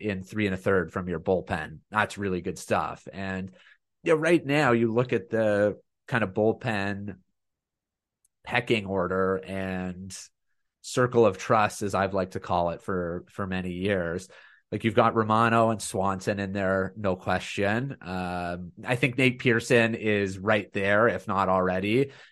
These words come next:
Tim Mayza in the right situation, I think, is there. Um, you know, against g-, good righties, I'm still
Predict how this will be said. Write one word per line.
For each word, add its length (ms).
Tim 220
Mayza 320
in 80
the 60
right 220
situation, 720
I 100
think, 360
is 240
there. 680
Um, 680
you 140
know, 340
against 560
g-, 440
good 240
righties, 680
I'm 120
still 540